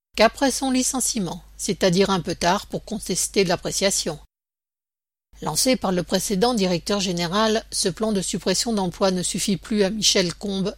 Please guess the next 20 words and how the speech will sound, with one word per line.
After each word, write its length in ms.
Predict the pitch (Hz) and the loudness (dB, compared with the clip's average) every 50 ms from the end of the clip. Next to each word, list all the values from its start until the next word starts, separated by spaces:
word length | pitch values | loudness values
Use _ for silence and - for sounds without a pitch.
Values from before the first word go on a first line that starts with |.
| - - | -10 -10
son 200 | - - - 175 | -8 -6 -4 -4
successeur. 800 | - - 202 - - - 156 - - - 160 147 139 143 - - _ _ _ _ _ _ _ _ _ _ _ - | -4 -4 -4 -4 -2 -2 0 2 2 0 0 -4 -8 -10 -14 -18 _ _ _ _ _ _ _ _ _ _ _ -6
Ce 120 | - 226 | -2 0
dernier 500 | 180 160 175 170 165 170 185 208 247 - - | 2 4 2 2 2 2 4 4 4 4 2
a 160 | 175 185 - - | 2 0 2 2
annoncé 480 | - 208 202 202 196 202 - - 226 214 | 0 -2 0 0 -2 -2 -2 0 0 0
son 240 | - - 202 180 165 | 0 0 -4 -6 -6
propre 440 | - - 226 208 - - - 196 | -2 2 2 2 2 0 -4 -6
plan 280 | 165 - - 202 180 180 - | -6 -4 -4 -4 -4 -4 -2
Shift 580 | - - - - 214 226 - - - - 247 - - - - - | 0 0 2 2 2 2 0 0 -2 -4 -4 -4 -6 -10 -8 -4
de 100 | 175 202 | -2 -2
réduction 560 | 180 226 247 240 160 185 156 - - - 226 | -2 -2 -2 -2 0 -2 -2 -2 -2 0 0
de 100 | 190 170 | 0 0
coûts, 340 | 151 - - 214 196 208 208 - _ _ _ _ 226 | 0 -2 -4 -4 -4 -4 -4 -8 _ _ _ _ -4
dont 160 | 185 226 214 | -2 2 4
les 140 | 214 233 220 | 4 4 4
détails 380 | 226 247 - - 262 247 233 | 4 2 2 4 4 4 4
devraient 400 | 196 175 196 190 190 220 214 202 - | 4 2 2 2 4 4 4 4 4
être 260 | 196 175 - - 185 | 0 -2 -2 -2 -4
connus 400 | 170 - 190 185 185 196 202 - | -2 -2 -2 0 0 0 -2 -4